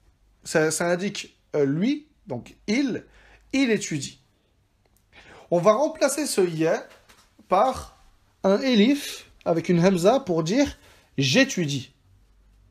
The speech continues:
Là, en ce moment, j'étudie. Adrusu. D'accord ? Adrusu. Et là, le damir, qui est attaché, euh, il est pas là. D'accord ? Il est caché. C'est ce qu'on va voir par la suite.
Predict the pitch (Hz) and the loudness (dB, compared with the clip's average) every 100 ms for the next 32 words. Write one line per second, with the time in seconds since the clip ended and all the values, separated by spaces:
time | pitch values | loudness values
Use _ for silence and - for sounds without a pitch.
0 | - 120 117 117 117 - 156 - 147 135 | -2 0 0 -4 -10 -4 -2 -2 -2 0
1 | 226 190 180 196 170 135 107 - 208 165 | 0 2 2 2 -2 -6 -8 0 2 4
2 | 160 170 - 135 - _ _ _ _ _ | 2 0 -2 -8 -12 _ _ _ _ _
3 | _ _ _ _ _ - 117 143 214 - | _ _ _ _ _ -12 -2 0 0 -2
4 | - - - 214 165 175 185 - - _ | -18 -10 0 2 2 0 0 -4 -14 _
5 | _ _ _ _ - - - - - 160 | _ _ _ _ -20 -20 -20 -6 2 4
6 | 254 269 185 208 190 190 277 277 190 - | 4 4 2 2 2 -2 -2 -4 -8 -18
7 | - - - _ _ - 180 180 180 180 | -20 -20 -20 _ _ -2 6 6 6 4
8 | 196 - 190 277 311 - - - - - | 2 2 0 0 -6 -18 -20 -20 -20 -20
9 | - - - - 190 170 165 147 - 196 | -20 -20 -2 4 4 4 2 2 2 4
10 | 185 202 220 151 - _ _ _ _ _ | 6 6 2 -2 -10 _ _ _ _ _
11 | _ _ _ 131 143 220 185 190 196 202 | _ _ _ 2 4 4 4 0 2 -2
12 | - 135 - - - 131 160 151 160 147 | -2 -8 -10 -20 -12 -6 2 4 4 2
13 | 143 131 139 247 269 - | 2 2 0 -2 -2 -6